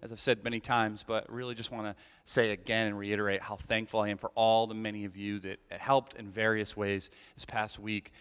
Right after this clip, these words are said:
able to, with all restrictions and everything that we, we have to deal with, uh, pull off six different services in four days.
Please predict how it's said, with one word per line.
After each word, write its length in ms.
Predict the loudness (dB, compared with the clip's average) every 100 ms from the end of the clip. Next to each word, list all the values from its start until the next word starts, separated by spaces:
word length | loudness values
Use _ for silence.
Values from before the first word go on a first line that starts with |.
| -10 -4
able 240 | -2 -2
to, 180 | -4 -2
with 160 | 6 8
all 440 | 8 6 0 -10 -12
restrictions 760 | -10 -2 -2 -2 -4 -4 -4
and 100 | -2
everything 360 | -2 -2 -4 -4
that 80 |
we, 200 | -4 -6 -8 -20 -6
we 100 | 2
have 140 | 2 2
to 60 |
deal 260 | 2 4 6
with, 260 | 6 4 -4 -20 -4 2
uh, 160 | 2
pull 260 | 2 2 6
off 220 | 6 4
six 500 | 0 2 2 0 -8
different 480 | 0 0 0 -4 -2
services 760 | 4 4 4 -4 -6 -8 -8 -8
in 180 | -8 -6
four 280 | 0 0
days. 500 | 2 0 0 -6 -8